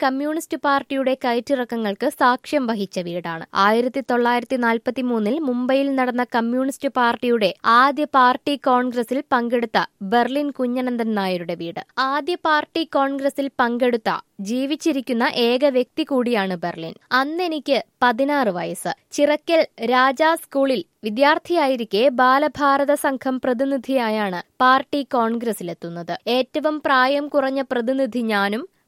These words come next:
പ്രായം കൂടിയ പ്രതിനിധി പഞ്ചാബിലെ ബാബ സോഹൻ സിംഗ് ബാഗ്നെയുമായിരുന്നു.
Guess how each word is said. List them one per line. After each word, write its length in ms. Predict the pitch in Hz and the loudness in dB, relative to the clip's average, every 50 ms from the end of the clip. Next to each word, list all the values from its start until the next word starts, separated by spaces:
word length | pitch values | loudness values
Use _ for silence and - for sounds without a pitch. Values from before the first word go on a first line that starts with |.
| _ - | _ -2
പ്രായം 380 | - 247 240 240 247 254 262 247 | 2 4 4 4 2 0 -2 -2
കൂടിയ 360 | - 262 254 254 240 294 294 | -2 0 0 0 2 2 0
പ്രതിനിധി 680 | 269 - 240 233 220 247 262 254 226 208 202 170 - - _ _ _ _ 226 | 0 0 -2 -2 -2 -2 -2 -2 -2 -2 -4 -4 -6 -12 _ _ _ _ -2
പഞ്ചാബിലെ 540 | 233 240 226 254 240 240 220 226 240 285 | -2 0 2 2 0 2 0 0 2 2
ബാബ 480 | 311 247 247 247 247 247 226 269 269 277 | 2 4 6 6 6 6 6 6 6 6
സോഹൻ 420 | 294 - 277 240 233 240 247 254 | 6 2 0 0 0 0 -2 -4
സിംഗ് 240 | 233 - 262 254 220 - - | -4 -4 -6 -6 -6 -6 0
ബാഗ്നെയുമായിരുന്നു. 1040 | 202 220 220 226 220 _ 254 240 220 190 175 175 170 170 175 170 175 170 175 170 | 4 4 4 4 2 _ -4 -2 -2 -2 -4 -6 -6 -6 -6 -6 -8 -8 -10 -12